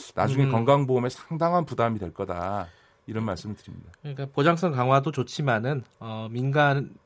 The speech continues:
Speaker 2: 영역을 공공 영역으로 재편하는 어떤 방향도 함께 추진해야 된다.
Speaker 1: 예, 그러니까 마치 우리가 유치원 관련해서도
Speaker 2: 네.
Speaker 1: 국공립 유치원을 대폭 확충하라는 게 우리
Speaker 2: 예.
Speaker 1: 국민들의 요구였지 않습니까?
Speaker 2: 예.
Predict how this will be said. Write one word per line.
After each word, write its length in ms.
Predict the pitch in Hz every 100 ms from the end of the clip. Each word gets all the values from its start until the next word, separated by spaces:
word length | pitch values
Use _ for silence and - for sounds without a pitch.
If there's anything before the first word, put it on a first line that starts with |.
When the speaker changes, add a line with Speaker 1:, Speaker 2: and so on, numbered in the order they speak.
| -
Speaker 2:
영역을 540 | 131 131 131 123 160 180
공공 340 | 131 127 143
영역으로 580 | 131 127 117 120 175 240
재편하는 640 | - 220 151 143 123 135 170
어떤 380 | - 117 113 101
방향도 580 | 113 117 113 120 202 -
함께 340 | - - 214
추진해야 440 | 190 - 190 185 151
된다. 400 | 101 95 101 120 _ - 113
Speaker 1:
예, 160 | 120 117
그러니까 260 | 113 131 117
마치 460 | 117 - 160 135
우리가 300 | - 127 127
유치원 440 | 120 131 - 185 175
관련해서도 1000 | 135 117 120 107 117 101 95 98 107 98
Speaker 2:
네. 140 | 120
Speaker 1:
국공립 380 | 117 180 175 147
유치원을 480 | 120 - 151 131 127
대폭 360 | - 107 160 -
확충하라는 540 | - 180 175 143 127
게 80 | 117
우리 180 | 110 101
Speaker 2:
예. 120 | 135 143
Speaker 1:
국민들의 320 | 139 131 113
요구였지 400 | 104 123 104 110
않습니까? 500 | 101 104 90 98
Speaker 2:
예. 60 | 156